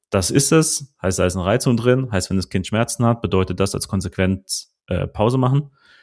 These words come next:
Und zwar so lange, bis die Schmerzen weg sind und dann wieder neu anfangen. Ein Modell, das es dann gäbe, wäre nämlich so diese hochintensiven Sachen wegzulassen für das Kind. Also das hat jetzt dienstags,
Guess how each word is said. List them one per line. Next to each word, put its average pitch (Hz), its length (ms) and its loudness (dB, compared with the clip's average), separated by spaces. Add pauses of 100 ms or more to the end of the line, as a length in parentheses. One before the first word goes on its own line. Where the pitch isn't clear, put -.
(340)
Und 92 120 -12
zwar 95 120 -4
so 98 100 -2
lange, 98 160 4
bis 90 80 0
die 95 80 0
Schmerzen 90 400 0
weg - 160 -2
sind 131 340 2
und 92 220 -4
dann 98 300 2 (180)
wieder 95 340 0
neu 90 280 0
anfangen. 95 520 -4 (1040)
Ein 113 160 2
Modell, 110 320 4
das 110 160 -2
es 110 100 -6
dann 98 160 0
gäbe, 110 320 2
wäre 101 300 2
nämlich 101 300 0
so 95 260 0 (260)
diese 98 240 2
hochintensiven 110 680 2
Sachen 95 240 0
wegzulassen 95 580 0
für 98 100 -2
das 107 200 -4
Kind. - 340 -6
Also - 280 -6
das - 140 -6
hat 104 140 -2
jetzt - 240 -2
dienstags, - 720 -2